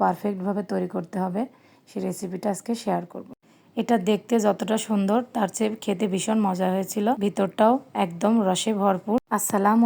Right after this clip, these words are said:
আলাইকুম, আমি চাঁদনি, সবাইকে স্বাগতম। চলুন তাহলে রেসিপিটা। এখানে আমি মেজারমেন্ট কাপের দুই কাপ ছোলার ডাল সারা রাত ভিজিয়ে রেখেছিলাম, সেটা এখন মেপে দেখাচ্ছি। মেজারমেন্ট কাপের তিন কাপ হয়েছে। এবার এটা আমি একটা পাত্রে তুলে নিলাম। কতটা সুন্দরভাবে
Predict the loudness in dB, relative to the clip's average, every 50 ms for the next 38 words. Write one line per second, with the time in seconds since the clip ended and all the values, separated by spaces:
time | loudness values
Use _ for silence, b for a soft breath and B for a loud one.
0 | 4 4 2 0 -2 -2 -4 -4 -4 -2 -2 -2 0 0 0 0 2 0 -2 -2
1 | -2 -2 -4 -2 -2 -2 -4 -4 -6 -4 -2 -2 -2 -2 -4 -4 -2 -2 -2 -2
2 | -4 _ _ -14 -8 -6 -4 -2 -2 -4 -2 -2 -2 0 0 -2 -2 -4 -4 -4
3 | -6 -8 -8 -8 -6 -4 -6 -6 -6 _ _ _ _ -6 -6 -6 0 2 2 4
4 | 6 4 6 6 6 4 4 4 4 4 2 2 4 2 0 0 0 2 0 2
5 | 2 0 -2 0 -2 -2 -2 0 4 2 2 2 0 -12 -14 -12 -4 -2 2 4
6 | 4 2 2 0 0 0 0 -2 0 2 4 4 4 4 4 2 2 2 0 0
7 | 0 2 0 0 0 0 -2 -2 -2 -2 0 0 2 2 0 -2 B B B B
8 | B B B B -8 -6 -4 2 4 4 4 4 4 4 4 4 4 2 0 -2
9 | -2 0 0 0 0 0 -2 -2 0 0 2 2 2 2 0 0 0 0 -2 -2
10 | -2 -2 -2 -2 -4 -4 -4 -4 -4 -2 0 0 -2 -2 -2 -2 -2 -2 -2 -2
11 | -2 -4 -4 -6 b b b b b b b b b b -2 0 2 2 0 0
12 | 2 2 2 2 2 0 0 0 -2 -2 0 0 -2 -2 0 -2 -4 -2 -2 -2
13 | -2 -2 0 0 0 0 0 0 0 -2 _ -6 0 0 0 0 0 -4 0 2
14 | 0 0 0 0 2 4 4 4 2 2 2 2 2 2